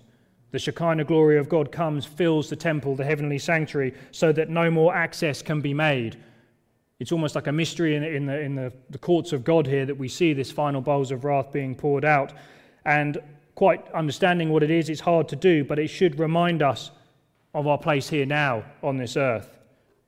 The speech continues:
Because we know that everyone will either drink of one of two cups. They're the only two options for all of mankind. One,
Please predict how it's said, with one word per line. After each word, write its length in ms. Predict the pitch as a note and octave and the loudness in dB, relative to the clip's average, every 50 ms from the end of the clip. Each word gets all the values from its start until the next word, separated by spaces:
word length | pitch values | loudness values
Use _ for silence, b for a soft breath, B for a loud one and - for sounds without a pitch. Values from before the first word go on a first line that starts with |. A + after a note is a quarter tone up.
| _ _ | _ _
Because 260 | - C#3 - D#3 C3 D#3 | -14 -8 -8 -6 -4 -2
we 120 | F#3+ F#3 | -2 0
know 180 | F#3 F3+ F3 D3+ | 2 4 4 4
that 140 | D#3 D#3 | 4 4
everyone 460 | D#3+ D#3+ D3+ D#3+ D3+ D3+ D3 C#3 C#3 C#3 | 4 4 2 2 4 4 4 4 2 0
will 120 | C#3 C#3+ | 0 0
either 160 | C#3+ C3+ C3+ | 0 -2 -2
drink 300 | A#2+ B2 D#3 D3 C3+ - | -4 -4 -4 -4 -4 -6
of 100 | C3 A#2 | -6 -2
one 160 | C3+ C3+ C3 | -2 -2 -2
of 80 | B2 A2+ | -2 -8
two 160 | - - B2+ | -8 -10 -10
cups. 440 | A#2 - C3+ G#2+ F#2+ - - - - _ _ _ _ _ _ _ _ _ _ _ _ - - - _ _ _ _ | -8 -6 -8 -8 -8 -10 -18 -20 -20 _ _ _ _ _ _ _ _ _ _ _ _ -20 -20 -20 _ _ _ _
They're 140 | - C3 B2+ | -6 -4 -2
the 120 | B2+ C#3 | 0 0
only 160 | C#3 C#3+ C#3+ C#3 | 2 2 0 -2
two 220 | - E3 C#3+ C#3+ | -2 0 0 0
options 480 | C#3+ C#3+ - - G#2+ F#2+ F#2 - - _ _ _ _ | 0 -2 -4 -10 -10 -10 -10 -14 -16 _ _ _ _
for 180 | - B2+ B2 | -10 -8 -4
all 160 | B2 B2+ C3 B2 | -4 -2 -4 -4
of 80 | A#2 | -4
mankind. 600 | C#3 B2 B2 A#2+ A2+ C#3 C3+ B2 A2+ G#2+ G2+ - - b b b b b b b | -4 -6 -6 -4 -4 -2 -2 -2 -2 -6 -8 -12 -18 b b b b b b b
One, 360 | C#3 D3 D#3+ E3 E3+ E3+ E3 | 2 4 4 4 4 0 -4